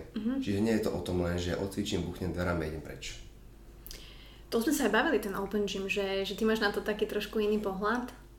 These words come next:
Speaker 1: a s tým,
Speaker 2: Mám.
Speaker 1: že aj v tom Falcone máš tú možnosť,
Speaker 2: Mám.
Speaker 1: ale
Speaker 2: Hej. Je
Speaker 1: nechceš ju
Speaker 2: obmedzená.
Speaker 1: tlačiť, tak,
Speaker 2: Mhm.
Speaker 1: je obmedzená na počet ľudí.
Speaker 2: Presne tak, je to,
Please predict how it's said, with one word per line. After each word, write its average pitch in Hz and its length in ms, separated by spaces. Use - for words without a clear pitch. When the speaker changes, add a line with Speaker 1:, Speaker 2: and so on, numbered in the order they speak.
Speaker 1:
a 202 220
s 185 80
tým, 208 160
Speaker 2:
Mám. 208 80
Speaker 1:
že 202 160
aj 202 180
v 208 80
tom 214 140
Falcone 208 560
máš 180 400
tú 240 80
možnosť, 262 840
Speaker 2:
Mám. - 180
Speaker 1:
ale 220 340
Speaker 2:
Hej. 220 260
Je - 80
Speaker 1:
nechceš 220 240
ju 214 160
Speaker 2:
obmedzená. - 80
Speaker 1:
tlačiť, 208 340
tak, 226 160
Speaker 2:
Mhm. - 80
Speaker 1:
je 220 140
obmedzená 214 340
na 208 160
počet 214 320
ľudí. 208 300
Speaker 2:
Presne 143 320
tak, 110 240
je 110 80
to, 107 140